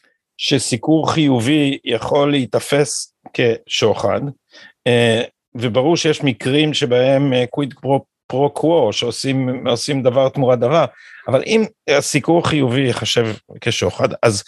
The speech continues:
אה, כמובן גם סיקור שלילי ייחשב כסוג של, אה, אה, עסקה הפוכה, ואז בעצם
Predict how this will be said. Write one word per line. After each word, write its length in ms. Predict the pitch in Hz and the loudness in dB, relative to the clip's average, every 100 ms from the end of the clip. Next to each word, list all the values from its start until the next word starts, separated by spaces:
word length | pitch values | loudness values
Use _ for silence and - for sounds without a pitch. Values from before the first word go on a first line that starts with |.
| - - - - | -16 -20 -20 -4
אה, 180 | 120 113 107 | -2 0 -2
כמובן 320 | 127 113 131 | -2 0 0
גם 260 | 127 123 117 | 0 -2 -2
סיקור 420 | - 113 131 120 | -6 -4 -2 0
שלילי 640 | - 110 113 117 123 - - | 0 2 2 2 0 -2 -6
ייחשב 460 | - - - 123 110 113 | -6 -6 -2 0 0 -2
כסוג 760 | 123 120 120 117 120 - 123 104 | 0 2 4 2 -2 -4 -4 -4
של, 340 | - 117 113 | -2 0 2
אה, 280 | 117 117 113 107 _ _ _ 123 | 2 2 0 -2 _ _ _ -2
אה, 120 | 123 | -2
עסקה 420 | 127 - 131 123 | -2 -2 0 0
הפוכה, 560 | 110 117 107 104 113 147 - - - | 0 -2 0 2 2 0 -6 -20 -4
ואז 360 | 120 156 196 180 | 0 2 0 0
בעצם 640 | 175 - 123 - 127 123 | 0 2 0 0 0 -2